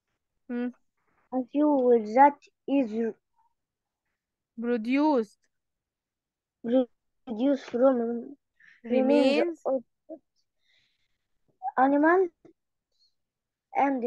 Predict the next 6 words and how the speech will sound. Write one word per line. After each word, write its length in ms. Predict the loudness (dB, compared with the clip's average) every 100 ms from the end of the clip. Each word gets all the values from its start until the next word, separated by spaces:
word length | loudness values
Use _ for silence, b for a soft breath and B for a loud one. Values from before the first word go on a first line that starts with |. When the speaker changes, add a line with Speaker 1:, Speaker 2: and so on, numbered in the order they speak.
| -6
Speaker 2:
planet 400 | -4 -2 -2 -4 _ _ _ b b b b _ -4
in 80 | -4 -4 _ _ _ -20 _ _ -4
Speaker 1:
under 420 | -2 0 4 6 6
the 80 | 2 2
earth 160 | 0 0 2
surface. 500 | 2 0 -16 -20